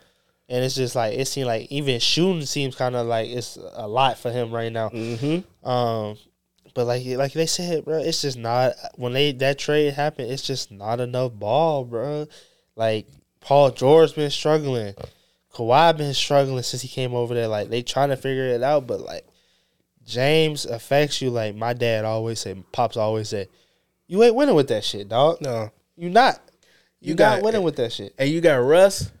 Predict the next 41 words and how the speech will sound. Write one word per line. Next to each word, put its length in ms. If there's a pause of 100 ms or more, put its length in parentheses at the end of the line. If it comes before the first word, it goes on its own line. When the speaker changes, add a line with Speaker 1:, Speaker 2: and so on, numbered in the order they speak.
(220)
Speaker 2:
saying, 320
like, 180
Speaker 1:
Yeah. 60
Speaker 2:
"All 60 (100)
right, 60
man, 180
I'm 80
just 120
gonna 140
come 140
off 120
Speaker 1:
And 140
Speaker 2:
the 60
Speaker 1:
he 60
Speaker 2:
bench." 100
Speaker 1:
the 60
one 220
that's 220
the, 220
was 220
t-, 160
had 380
the 100
hardest 440
time 260
doing 260
it. 100
He 160
did 280
it 120
this 240
year 180
and 100
said, 160
"I 160
would 160
do 120
it 80
for 80
the 80
team." 340